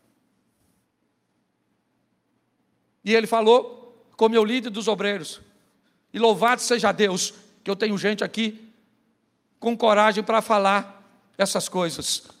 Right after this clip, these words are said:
"Pastor, o cara tá lá falando, falou na frente dos outros que o senhor tá devendo ele. Do jeito que eu tava", eu falei: "Amigo, você pode ir na casa dele comigo agora?"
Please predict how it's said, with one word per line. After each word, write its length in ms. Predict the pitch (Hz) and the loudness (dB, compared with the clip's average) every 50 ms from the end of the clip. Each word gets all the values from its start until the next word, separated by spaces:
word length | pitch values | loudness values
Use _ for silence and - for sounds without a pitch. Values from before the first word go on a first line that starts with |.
| _ _ _ _ _ _ _ _ - | _ _ _ _ _ _ _ _ -2
"Pastor, 800 | - 196 190 - - 262 240 220 185 135 - - - - - _ _ _ _ _ - | 0 0 0 2 4 6 6 6 4 0 -4 -8 -20 -20 -20 _ _ _ _ _ -16
o 80 | - 175 | -14 -10
cara 280 | - - 214 220 220 | -4 -2 0 0 0
tá 140 | 220 226 214 | 0 0 0
lá 180 | 214 208 214 226 | 2 4 4 2
falando, 640 | 220 226 220 214 202 202 220 220 220 226 226 - - - - - - _ _ _ | 2 2 0 2 2 2 2 2 0 -2 -6 -10 -20 -20 -20 -20 -20 _ _ _
falou 320 | - - 202 208 208 220 | -2 -2 0 2 2 2
na 100 | 220 214 | 0 0
frente 300 | 208 - 220 220 214 214 | 0 0 -2 -2 -2 -4
dos 180 | 196 214 170 - | -6 -6 -4 -2
outros 320 | 180 208 214 214 - - - - _ _ _ _ _ | -2 -2 -2 -2 -8 -20 -20 -20 _ _ _ _ _
que 100 | - 226 | -4 -4
o 60 | 226 | -2
senhor 400 | 220 - 220 214 196 208 220 220 220 - | -2 -2 0 2 2 2 2 0 -4 -10
tá 180 | - - 208 208 | -2 2 2 2
devendo 400 | 196 202 170 202 214 208 196 180 | 2 2 0 0 -2 -2 0 2
ele. 280 | 196 208 202 202 - - - - - _ _ _ _ _ _ _ _ _ _ _ _ _ _ - | 2 2 0 -2 -6 -14 -20 -20 -20 _ _ _ _ _ _ _ _ _ _ _ _ _ _ -6
Do 100 | - 247 | -2 -2
jeito 300 | 233 180 - 339 349 339 | 2 6 8 8 8 6
que 80 | 330 302 | 4 2
eu 80 | 285 | 2
tava", 240 | 285 233 240 240 208 | 4 4 2 4 2
eu 60 | 220 | 2
falei: 180 | 185 208 214 220 | -2 0 0 0
"Amigo, 240 | 208 220 233 220 220 | 0 0 -2 -4 -4
você 140 | - 214 196 | -4 -6 -4
pode 240 | - 233 226 202 | -2 -2 -4 -2
ir 20 | 208 | -2
na 100 | 214 202 | -4 -2
casa 240 | 208 220 208 185 185 | 0 -2 -2 -2 -2
dele 200 | 175 202 196 - | -4 -4 -6 -6
comigo 280 | 185 180 196 196 180 | -10 -10 -8 -4 -4
agora?" 480 | 180 175 185 190 208 190 - - - | -2 0 2 0 0 0 -2 -8 -10